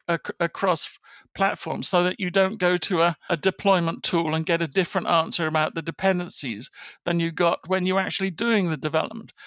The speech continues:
So it enables us to have consistent, uh, and rapid information available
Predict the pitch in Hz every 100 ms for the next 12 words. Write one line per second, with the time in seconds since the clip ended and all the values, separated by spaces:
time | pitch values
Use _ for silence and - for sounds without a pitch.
0 | - - - 180 185 185 190 208 180 180
1 | 175 - 180 156 - - 170 - 208 190
2 | - 202 196 - _ - - - - -
3 | - - _ - - - 156 160 156 -
4 | - _ - 151 175 180 170 170 147 -
5 | - 151 - 165 156 165 - 151 151 147
6 | 143 156